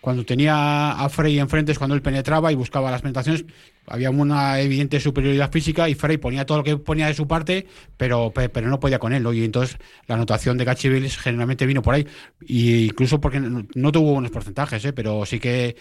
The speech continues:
sí que yo creo que hizo ahí, a, a similitud igual de Axel Julien, el base del Dijon,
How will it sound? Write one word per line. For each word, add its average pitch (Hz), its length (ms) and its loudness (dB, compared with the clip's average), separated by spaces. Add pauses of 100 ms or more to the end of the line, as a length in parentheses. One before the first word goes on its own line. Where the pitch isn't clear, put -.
(240)
sí - 120 -6
que 120 100 0
yo 120 100 2
creo 123 160 -2
que 127 80 2
hizo 120 160 0
ahí, 123 200 0
a, 113 400 -2 (280)
a 117 420 2
similitud 127 460 4
igual 151 260 4
de 131 220 0
Axel 139 360 -2
Julien, 151 360 0
el 127 140 -4
base 123 260 -4
del 123 340 -2
Dijon, 143 300 0